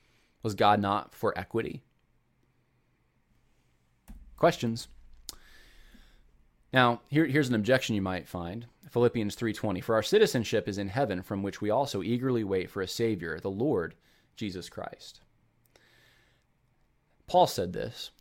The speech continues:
and I want to read for you a couple other passages from Paul. Romans nine three, "For I wish that I myself were accursed, separated from Christ for the sake of my brethren, my kinsmen according to the flesh."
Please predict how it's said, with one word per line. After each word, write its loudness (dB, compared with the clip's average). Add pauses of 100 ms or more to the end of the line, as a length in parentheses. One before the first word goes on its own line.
(140)
and -4
I 2
want 2
to 4
read 2
for -10
you -6 (280)
a -20
couple 0
other 4
passages -6
from -10
Paul. -6 (220)
Romans 4
nine -2
three, -4
"For 2
I 8
wish 6
that 2
I 4
myself 2
were 4
accursed, 0
separated 2
from -2
Christ 2
for -4
the -2
sake 0
of 0
my 2
brethren, 2
my -2
kinsmen -4
according 0
to -4
the -8
flesh." -6